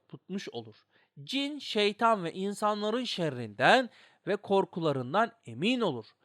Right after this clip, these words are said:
Her şeyden muhafaza olunur. Gece ve gündüz on defa İhlas ve Ayetel Kürsi'yi okumaya devam eden kişi Allah'ın rızasını kazanır.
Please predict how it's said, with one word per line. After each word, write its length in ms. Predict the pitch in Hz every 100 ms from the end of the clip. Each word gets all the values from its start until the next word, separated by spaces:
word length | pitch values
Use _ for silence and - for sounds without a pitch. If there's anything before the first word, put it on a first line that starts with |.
| _ _
Her 320 | - 262 277
şeyden 420 | - 190 190 220
muhafaza 680 | 185 131 135 127 - 117 156
olunur. 380 | 220 190 127 110 _ _ _ _ 160
Gece 360 | 220 294 339
ve 100 | 311
gündüz 600 | 285 220 226 202 165 - _ _ -
on 320 | 320 359 320
defa 400 | 226 190 170 135 -
İhlas 540 | 294 294 240 196 -
ve 80 | 151
Ayetel 580 | 151 151 151 - 147 139
Kürsi'yi 580 | - 277 - 196 156
okumaya 560 | 135 135 165 147 135 127
devam 380 | 123 127 220 262
eden 340 | 214 143 120
kişi 600 | - 113 - 127 170 262 - - - -
Allah'ın 640 | 170 233 262 269 254 269 240
rızasını 560 | 196 180 175 175 190
kazanır. 560 | 208 147 117 101 -